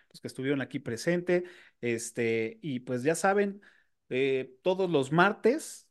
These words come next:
hacemos el en vivo en TikTok. Ahora se movió para, para miércoles, pero todos los martes con ustedes y con ustedes todos los jueves un nuevo episodio. Y pues ya saben,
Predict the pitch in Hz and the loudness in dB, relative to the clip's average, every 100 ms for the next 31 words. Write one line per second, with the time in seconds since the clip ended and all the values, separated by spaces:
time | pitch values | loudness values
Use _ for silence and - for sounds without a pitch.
0 | _ - 120 139 147 143 123 131 160 165 | _ -10 -2 0 2 2 0 2 4 4
1 | 151 185 180 220 - 165 131 135 131 120 | 2 2 4 4 2 -2 0 0 -2 0
2 | 131 131 127 123 135 143 185 180 180 208 | 2 4 2 2 2 2 2 2 0 0
3 | 269 - _ _ - 113 147 156 143 165 | -4 -14 _ _ -14 -4 2 2 4 2
4 | 160 175 - 123 120 208 226 277 - _ | 0 -6 -4 -6 0 4 4 2 -6 _
5 | 214 233 254 - 165 147 - 190 185 185 | -4 -2 -2 -4 -6 -4 -4 -4 0 2
6 | 175 - 190 196 190 185 180 170 170 131 | 2 4 4 4 2 0 4 4 2 -2
7 | - 202 262 294 - - - _ 113 117 | 2 2 2 -4 -10 -20 -20 _ -12 -8
8 | 110 143 - 131 120 110 | -4 -4 0 2 2 -2